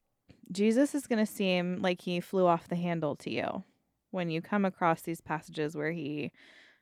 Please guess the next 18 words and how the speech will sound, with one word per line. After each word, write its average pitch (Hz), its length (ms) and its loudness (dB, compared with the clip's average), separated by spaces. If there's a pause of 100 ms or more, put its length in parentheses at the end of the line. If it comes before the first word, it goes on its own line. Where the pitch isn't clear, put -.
says 165 360 4
harsh 151 360 -2
words, 180 1040 4 (580)
does 180 220 -2
harsh - 400 -4
things. 170 840 -4 (580)
He's 220 280 2
gonna 240 180 2
seem 190 340 -2
very 170 260 2
foreign 175 680 -2 (760)
to - 120 -6
you. 165 380 -2 (880)
That's 185 280 -2
not 180 160 0
a 165 60 -4
good - 220 -8
thing. 156 280 -6